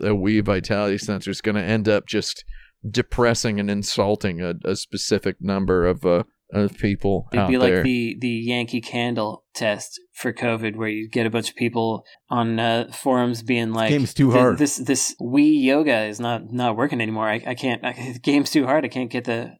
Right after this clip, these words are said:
Speaker 2: how do you get the heart rate under a hundred?"
Speaker 1: Yeah, see?
Speaker 2: That's probably what it would be.
Speaker 1: No good.
Speaker 2: It'd be all right.
Speaker 1: We relax, though. That seems good.
Speaker 2: We do.
Speaker 1: It's just designed to make your pulse go down.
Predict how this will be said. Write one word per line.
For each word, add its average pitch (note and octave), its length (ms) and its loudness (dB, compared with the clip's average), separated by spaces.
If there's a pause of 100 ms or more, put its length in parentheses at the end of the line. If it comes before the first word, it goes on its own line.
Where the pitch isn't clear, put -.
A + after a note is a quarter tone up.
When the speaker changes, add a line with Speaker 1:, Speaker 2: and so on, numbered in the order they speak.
(120)
Speaker 2:
how C#3 120 -6
do C#3 60 -4
you C3 60 -4
get C#3+ 100 -2
the A#2+ 80 -2
heart C3 200 0
rate B2 180 -2
under A#2+ 300 0
a A2+ 60 -2
hundred?" B2 300 -2 (100)
Speaker 1:
Yeah, A#2+ 260 2
see? A#2+ 400 0 (200)
Speaker 2:
That's B2 120 -8
probably A2+ 260 -2
what G#2+ 120 -4
it G#2+ 60 -6
would G#2+ 140 -8
be. A2+ 220 -6 (200)
Speaker 1:
No C3 240 0
good. B2+ 360 4 (280)
Speaker 2:
It'd F#3+ 160 2
be A2+ 140 -2
all - 80 -6
right. - 140 -4
Speaker 1:
We F3 220 4
relax, D3+ 520 2
though. G#2+ 380 2 (120)
That B2+ 240 0
seems C#3 340 0
good. A2 400 2 (260)
Speaker 2:
We B2+ 100 0
do. C3+ 240 2
Speaker 1:
It's - 280 0
just C3 300 -2
designed A#2+ 580 0
to B2+ 100 0
make A2+ 280 0
your A2 140 2
pulse A2+ 440 0
go A2 240 2
down. A2+ 520 0